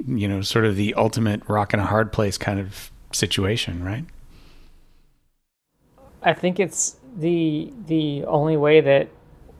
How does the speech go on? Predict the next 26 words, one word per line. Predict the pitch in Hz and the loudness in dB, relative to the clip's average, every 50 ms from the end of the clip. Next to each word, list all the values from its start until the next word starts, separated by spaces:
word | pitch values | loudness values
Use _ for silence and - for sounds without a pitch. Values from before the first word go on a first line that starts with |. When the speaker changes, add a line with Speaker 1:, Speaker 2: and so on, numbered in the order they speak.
| - - - | -20 -12 -6
Speaker 2:
we | - 156 151 147 143 139 135 131 131 131 127 123 - - - - - 151 | -4 0 0 0 0 0 -2 -4 -4 -6 -8 -10 -12 -16 -18 -12 -10 -10
escape | 135 - - - 156 156 156 156 - - | -8 -8 -4 0 0 0 0 -2 -4 -4
this | 147 139 127 - | -4 -4 -2 -2
spiral | - - - - - - 131 143 147 147 135 131 123 120 117 113 | -4 -6 -6 0 4 6 8 8 8 6 4 2 0 0 0 -2
into | - 139 131 127 120 - - - 139 123 | -2 -4 -4 -6 -6 -10 -8 -8 -8 -6
the | 120 127 110 | -6 -6 -8
fourteen | - - 151 147 147 151 - - - 143 135 131 127 | -4 -2 0 0 0 -2 -6 -8 -6 -6 -4 -2 0
million | 135 135 143 139 131 127 127 123 | 0 2 2 2 0 0 2 4
dollar | 131 127 131 131 123 117 120 - - - - - | 6 6 6 6 2 0 -2 -6 -10 -18 -18 -14
ransoms | 147 123 131 127 143 156 - - - 131 120 120 113 | -6 -2 2 2 2 2 0 -2 -6 -8 -4 0 2
that | 107 - - | 2 2 2
are | 120 - - | 0 0 2
covered | 135 135 123 135 131 120 | 0 2 2 0 0 4
by | 131 131 123 120 | 4 4 4 4
insurance. | 117 113 107 - - 151 151 160 143 127 - - - - - - - - - - - - - - | 0 -4 -6 -4 0 2 2 2 2 0 -4 -8 -10 -12 -14 -14 -16 -18 -18 -18 -18 -10 2 4
It's, | 160 151 - - - | 4 4 4 2 2
it's | - 165 - - | 2 2 4 6
the | 165 165 160 | 8 10 10
only | 165 160 151 143 | 10 10 8 6
path, | - - - 143 151 151 131 120 - - - - | 4 4 6 8 8 8 8 6 2 -2 -6 -2
I | - 131 117 | -2 0 0
think, | 135 135 123 123 - | 0 -2 -2 -4 -4
to, | - 139 139 131 127 127 127 127 123 | -2 -2 0 0 0 -2 -2 -6 -6
to | - - 139 131 127 127 123 135 127 - | -6 -6 -4 -4 -4 -4 -6 -6 2 6
getting | 143 156 180 165 143 127 | 6 8 8 6 6 4
there. | 131 123 120 120 120 - | 4 4 4 4 2 0